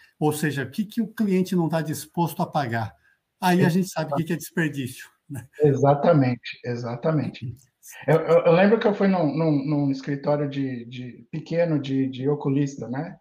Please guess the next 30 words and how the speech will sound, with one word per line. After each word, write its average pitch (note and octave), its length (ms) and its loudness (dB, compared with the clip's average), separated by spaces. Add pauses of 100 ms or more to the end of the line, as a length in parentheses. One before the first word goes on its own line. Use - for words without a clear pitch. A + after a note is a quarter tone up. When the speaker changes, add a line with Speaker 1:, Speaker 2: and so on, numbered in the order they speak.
(140)
Speaker 2:
E C3 380 -10
a D3+ 80 2
mulher F3+ 300 0
virou E3+ 260 0
pra E3 160 2
mim D#3+ 280 2
e D3+ 60 0
começou D#3 380 0
a - 80 -4
falar D3 360 2
que - 120 -8
ela C3+ 180 -2
tava D#3+ 240 4
vendendo D3 340 4
óculos. D#3 440 0 (440)
Eu C3 100 -6
falei, D#3 200 6
"Olha D#3+ 180 4
só, C#3 180 -6
você C3+ 140 -10
tem C#3 120 -14
que D3 140 -16
definir D3 360 -6
o D3 40 -10
que - 140 -4
é D3 60 0
valor D3+ 420 2
na D#3+ 100 0
sua D3+ 220 -4
empresa. C3 420 -6